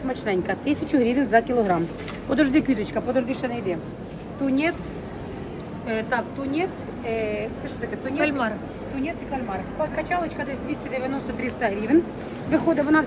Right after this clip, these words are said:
Speaker 1: середньому. Ну, така, вона, вона йде разна, але вона, е, ви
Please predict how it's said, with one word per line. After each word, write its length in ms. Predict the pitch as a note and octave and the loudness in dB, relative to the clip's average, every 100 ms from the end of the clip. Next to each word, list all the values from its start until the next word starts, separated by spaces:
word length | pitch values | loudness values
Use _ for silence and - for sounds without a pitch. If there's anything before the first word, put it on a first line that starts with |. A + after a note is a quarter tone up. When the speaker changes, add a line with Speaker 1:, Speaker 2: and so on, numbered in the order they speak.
| - | 2
Speaker 1:
середньому. 320 | C4+ G#3 D4+ | 0 4 4
Ну, 60 | |
така, 240 | G4+ - E4 | 4 0 -2
вона, 200 | C#4+ D#4 | 0 0
вона 160 | C#4+ E4 | 2 0
йде 180 | D4 D4+ | 2 4
разна, 340 | E4 G4 B3+ A3 - - - - | 4 2 0 -2 -4 -8 -8 -4
але 220 | B3+ D4+ E4+ | -2 2 2
вона, 200 | D4+ D4+ D#4+ D#4 - | 0 -2 -2 -4 -6
е, 200 | B3+ | -4
ви 60 | B3 | -4